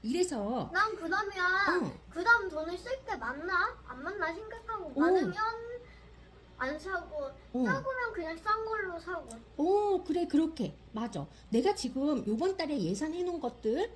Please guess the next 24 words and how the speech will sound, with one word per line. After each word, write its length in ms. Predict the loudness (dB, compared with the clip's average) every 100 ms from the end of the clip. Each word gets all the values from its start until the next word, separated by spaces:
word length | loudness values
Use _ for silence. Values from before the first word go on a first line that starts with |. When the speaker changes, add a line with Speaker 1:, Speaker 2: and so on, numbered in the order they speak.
| -6
Speaker 1:
생각을 400 | -4 0 0 0
해봐서, 480 | -2 -2 0 -2 -4 -16 -6
어, 340 | -2 0 2 2
여유가 320 | 4 4 2
좀 120 | 2
있네. 560 | 4 4 4 4 0 -4 -10 -6
그렇다라면 680 | -2 0 0 -2 -2 -2 -4 -6 -16 -12
가성비를 580 | -6 0 2 2 0 0
대비해서 680 | -2 -2 0 0 -2 -4 -6
비교를 360 | -4 -2 0 0
해보면서 720 | 0 0 0 0 -2 -4 -6 -20 -12
비교적 420 | -4 0 0 -2
저렴하고 540 | -4 -2 0 0 0 -2
품질 340 | 0 0 0
좋은 300 | 2 4 6
거를 160 | 4 0
사려고 360 | 0 0 0
노력해야 440 | 0 -2 -4 -4 -4
되겠지? 480 | -4 -4 -4 -6 -6 -14 -20 -14 -2
근데 180 | 2 4
내가 160 | 4
만약에 280 | 4 2 0
이번 360 | 0 2 2 0
달에 420 | -2 0 -2